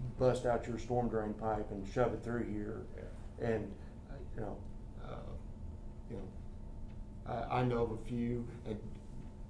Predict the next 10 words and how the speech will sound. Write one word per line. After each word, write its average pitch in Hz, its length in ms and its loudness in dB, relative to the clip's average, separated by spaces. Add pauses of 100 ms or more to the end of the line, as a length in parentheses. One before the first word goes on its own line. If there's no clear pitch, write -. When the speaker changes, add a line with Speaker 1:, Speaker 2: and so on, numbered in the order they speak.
Speaker 1:
I 131 160 4
even 117 300 4
know 135 480 2
of 110 140 2 (880)
one 139 300 4
that 139 180 0
the 143 260 4 (500)
city 147 640 0 (880)
facilities 127 520 2
people - 340 -4